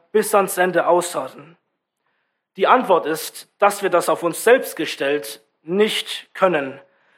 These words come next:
Jeder von uns würde es aus eigener Kraft nicht bis ans Ende schaffen.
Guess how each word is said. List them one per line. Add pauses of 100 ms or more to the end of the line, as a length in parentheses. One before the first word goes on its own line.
(160)
Jeder
von
uns
würde
es
aus
eigener
Kraft
nicht (100)
bis
ans
Ende
schaffen.